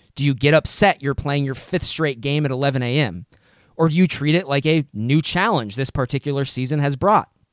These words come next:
Do you treat Kansas State's seemingly overmatched offense as such?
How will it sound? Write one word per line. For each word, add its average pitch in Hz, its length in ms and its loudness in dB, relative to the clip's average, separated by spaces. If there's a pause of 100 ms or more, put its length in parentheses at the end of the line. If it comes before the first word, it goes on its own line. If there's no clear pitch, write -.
(880)
Do 147 100 2
you 170 80 6
treat 175 320 -4
Kansas 170 380 0
State's 175 340 0
seemingly 165 560 2
overmatched 151 640 2
offense 143 440 -2
as 135 200 -2
such? - 480 0